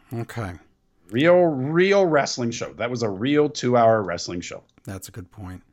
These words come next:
Speaker 1: Now, Larry, how would you like to, next week, how would you like to
Speaker 2: Take
Speaker 1: not
Speaker 2: that week off, probably more than I've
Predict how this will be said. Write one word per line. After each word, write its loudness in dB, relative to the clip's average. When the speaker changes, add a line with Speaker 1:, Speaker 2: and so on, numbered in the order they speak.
Speaker 1:
Now, 2
Larry, -8
how 2
would -2
you -2
like -2
to, -6
next -4
week, -4
how -6
would -2
you -2
like -4
to -8
Speaker 2:
Take 2
Speaker 1:
not 10
Speaker 2:
that 10
week 0
off, 4
probably 0
more 0
than -6
I've -8